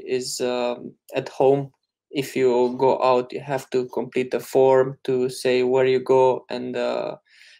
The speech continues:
you can go to the supermarket, and, uh, you can do a few other things, but not much. You can go running outside, but alone. You're not allowed to run with somebody else. And, um, yeah, people are a little bit scared, but, um,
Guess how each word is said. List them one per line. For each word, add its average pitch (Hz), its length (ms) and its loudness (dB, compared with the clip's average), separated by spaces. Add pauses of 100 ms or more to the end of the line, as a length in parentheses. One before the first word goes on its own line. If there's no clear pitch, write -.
you 139 100 -2
can 135 180 -2
go 139 180 2
to 135 140 -6
the 131 120 -2
supermarket, 135 920 0 (380)
and, 127 360 -4
uh, 127 540 4
you 135 180 -8
can 131 240 -6
do 131 320 6
a - 80 0
few 131 360 -2
other 127 260 2 (100)
things, 131 300 2
but 123 200 -4
not 127 220 0
much. 127 400 0
You 127 140 -8
can 131 160 -6
go 127 260 6
running 127 420 4
outside, 127 520 2
but 120 180 -2
alone. 123 480 4
You're 123 120 2
not 120 140 -4
allowed 120 300 2 (140)
to 127 100 -2
run 123 260 2
with 127 160 -4
somebody 123 460 -4
else. 127 320 2 (1300)
And, 135 320 -2
um, 131 600 2 (100)
yeah, 190 220 0 (160)
people 170 260 0
are 156 100 2
a 151 40 2
little 151 180 -2
bit 139 160 -6
scared, 139 540 -2
but, 131 280 -6
um, 127 480 -2